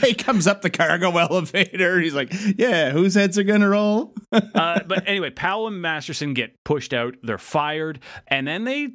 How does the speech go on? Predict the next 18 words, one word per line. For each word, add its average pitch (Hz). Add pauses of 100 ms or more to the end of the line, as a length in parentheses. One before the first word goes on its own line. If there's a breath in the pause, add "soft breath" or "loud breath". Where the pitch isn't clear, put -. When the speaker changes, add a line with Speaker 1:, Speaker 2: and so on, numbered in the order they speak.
(100)
Speaker 2:
start -
shit-talking. 131 (220 loud breath)
And 151
Powell 165
s-, - (300)
talks 120
some 104
shit 156
about 143
Sari 127
not 127
really 131
being 123
Sumdak's 120
daughter. 170 (160 soft breath)
She 160
loses 156
control, 117